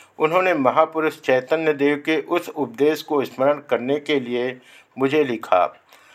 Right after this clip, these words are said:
"आपन भजन कथा ना कहिबे यथा तथा।" उन्नीस सौ तीस ईस्वी के मई मास में मैं एक बार मद्रास मठ में,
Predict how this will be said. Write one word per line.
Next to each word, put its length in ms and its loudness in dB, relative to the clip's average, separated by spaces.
"आपन 520 2
भजन 320 2
कथा 460 2
ना 260 4
कहिबे 640 -2
यथा 340 2
तथा।" 540 -8
उन्नीस 400 2
सौ 100 2
तीस 400 -4
ईस्वी 320 -2
के 220 0
मई 320 0
मास 440 2
में 380 0
मैं 300 2
एक 360 -2
बार 200 4
मद्रास 600 2
मठ 280 -4
में, 320 -2